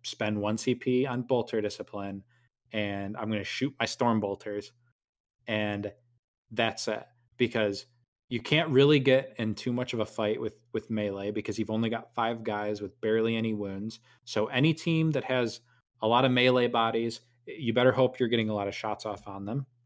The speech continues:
And I think once you start going up against better players, people are gonna learn, "Okay, don't let Grey Knights shoot me."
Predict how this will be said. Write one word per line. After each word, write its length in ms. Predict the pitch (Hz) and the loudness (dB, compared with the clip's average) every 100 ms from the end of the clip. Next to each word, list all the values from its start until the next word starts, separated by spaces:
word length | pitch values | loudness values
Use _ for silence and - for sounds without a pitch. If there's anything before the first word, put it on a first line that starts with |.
| _ _ | _ _
And 100 | 120 | -2
I 60 | 110 | -2
think 280 | - 113 - - _ _ - | 0 -2 -4 -18 _ _ -2
once 260 | 120 135 | 0 2
you 60 | 127 | -2
start 280 | - 120 - | -2 -4 -2
going 220 | 110 110 | -2 -2
up 140 | 107 | -4
against 240 | 107 101 - | -6 -8 -6
better 180 | 104 | -4
players, 540 | 98 - 175 127 110 - _ _ - | -4 2 4 4 2 -2 _ _ -4
people 220 | 135 131 | 0 4
are 80 | 117 | 4
gonna 180 | 113 107 | 4 4
learn, 460 | 123 139 113 107 - _ _ _ _ _ - | 4 4 2 -2 -6 _ _ _ _ _ -2
"Okay, 360 | 123 123 107 101 | 2 4 4 2
don't 280 | 113 127 | 0 0
let 280 | 127 117 - - | 2 2 0 -2
Grey 160 | 117 | 0
Knights 240 | 113 107 - | 2 0 -2
shoot 280 | - 123 - | -4 -4 -6
me." 120 | - | -18